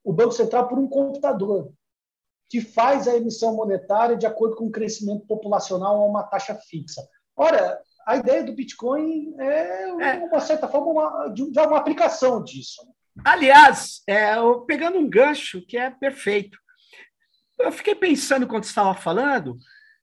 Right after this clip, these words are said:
Speaker 2: é, como é que seria a, a, a, a cessão de crédito com Bitcoin, né? Por exemplo,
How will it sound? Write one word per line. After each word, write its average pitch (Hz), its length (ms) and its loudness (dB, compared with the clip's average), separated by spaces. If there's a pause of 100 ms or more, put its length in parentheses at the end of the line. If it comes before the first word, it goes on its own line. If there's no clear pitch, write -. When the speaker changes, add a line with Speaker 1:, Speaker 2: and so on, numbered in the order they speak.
Speaker 2:
é, - 140 -10
como 508 320 2
é 523 80 0
que - 100 -12
seria 262 640 0
a, 220 540 4
a, 196 1120 0
a, - 60 -14 (220)
a 175 40 -12
cessão 233 580 -8
de - 180 -8
crédito 175 640 -2
com 180 160 -10
Bitcoin, 156 580 -6
né? 170 280 -8 (480)
Por 302 100 -2
exemplo, 175 600 -2